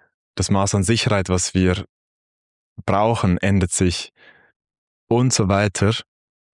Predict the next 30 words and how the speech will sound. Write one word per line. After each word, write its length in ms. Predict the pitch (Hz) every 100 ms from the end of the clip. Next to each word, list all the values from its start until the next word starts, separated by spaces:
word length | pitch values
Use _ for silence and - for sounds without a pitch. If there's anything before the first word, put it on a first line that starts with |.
| _ -
Und 200 | 98 90 _ _ _ -
nur 260 | 113 123
weil 220 | 123 117 104
wir 180 | 101
diesen 300 | 92 - 98
kohärenten 320 | 95 104 95 -
Zustand 500 | - 95 98 90 107
haben, 320 | 110 110 95
wird 160 | 92
uns 140 | 95 90
das 260 | 90 - - - _ _ _ _ _ -
<laughs> 200 | 123 -
offeriert 540 | 110 - 98 101 104
als 80 | 90
Erfahrung. 640 | 90 - 101 104 92 107 113 _ _ - - - _ _ -
Und 120 | 107
dann 160 | 101 98
lernen 300 | 98 95 92
wir 100 | 92
darin 480 | - 104 117 120 104
wieder 240 | 98 90
uns 140 | 90 90
zu 140 | -
stimmen 440 | - 90 78 76 80 _ _ _ _ _ _ _ _ _ _ _
und 140 | - 90
wieder 180 | 90 92
unsere 220 | 87 85
Mitte 240 | 80 87
zu 120 | -
finden. 360 | - 78 78 90